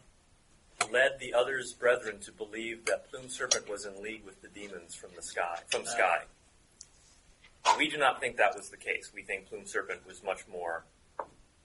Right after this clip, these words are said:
Speaker 1: um, the, the story he gave of the creation of the Sky Pillars was that so they could spy upon the demons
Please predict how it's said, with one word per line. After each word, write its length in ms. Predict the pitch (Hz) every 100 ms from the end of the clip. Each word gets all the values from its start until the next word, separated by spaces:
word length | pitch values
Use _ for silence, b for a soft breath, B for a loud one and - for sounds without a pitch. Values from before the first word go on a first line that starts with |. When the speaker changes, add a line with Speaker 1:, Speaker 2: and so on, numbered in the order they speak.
| -
Speaker 1:
um, 240 | 98 87 - _ _ _ -
the, 160 | 107 -
the 80 | -
story 280 | - 151 139 175
he 160 | 180
gave 220 | 143 117 107 110
of 160 | 107 - - -
the 60 | 107
creation 380 | - 110 -
of 60 | 101
the 80 | 95
Sky 260 | - 143 139
Pillars 260 | 120 101 101
was 120 | 98
that 160 | 101
so 100 | -
they 200 | 107 107
could 180 | - 113
spy 380 | - - 113 110
upon 280 | 92 101 90
the 80 | 90
demons 520 | 90 85 - -